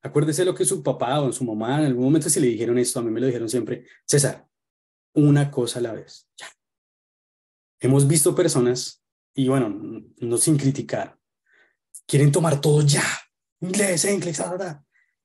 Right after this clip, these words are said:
No salen con nada. No salen con nada. Entonces, primero,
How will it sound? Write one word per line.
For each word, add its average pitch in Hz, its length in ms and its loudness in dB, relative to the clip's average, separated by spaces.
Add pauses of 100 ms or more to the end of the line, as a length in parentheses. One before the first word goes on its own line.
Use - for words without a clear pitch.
No 151 160 4
salen 165 220 2
con 160 160 -2
nada. 113 280 -4 (1040)
No 127 80 -4
salen 127 200 -2
con 123 160 -4
nada. - 220 -10 (340)
Entonces, - 220 -12
primero, 202 680 4